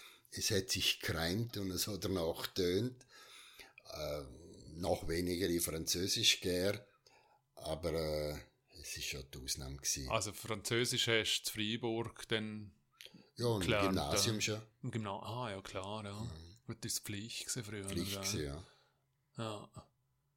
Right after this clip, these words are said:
Speaker 2: Und zu Freiburg hast du sauber können, wahrscheinlich?
Speaker 1: Habe ich sauber können, aber ich habe die, die deutschsprachige richtig genommen.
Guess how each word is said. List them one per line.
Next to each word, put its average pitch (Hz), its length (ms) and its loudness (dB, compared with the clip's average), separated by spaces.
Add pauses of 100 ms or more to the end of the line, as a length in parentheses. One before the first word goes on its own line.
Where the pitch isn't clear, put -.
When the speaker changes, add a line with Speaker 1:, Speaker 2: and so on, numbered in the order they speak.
(760)
Speaker 2:
Und 110 200 -4
zu - 60 -2
Freiburg 107 540 -4
hast 104 240 0
du 107 60 -2
sauber 113 540 -4
können, 113 340 -6
wahrscheinlich? 110 420 -6
Speaker 1:
Habe - 120 2
ich - 80 2
sauber 120 440 4
können, 101 260 2
aber 90 200 0
ich 107 80 4
habe 95 100 4
die, 90 400 2
die - 180 -4
deutschsprachige 101 1200 0
richtig - 480 -6
genommen. 98 300 -4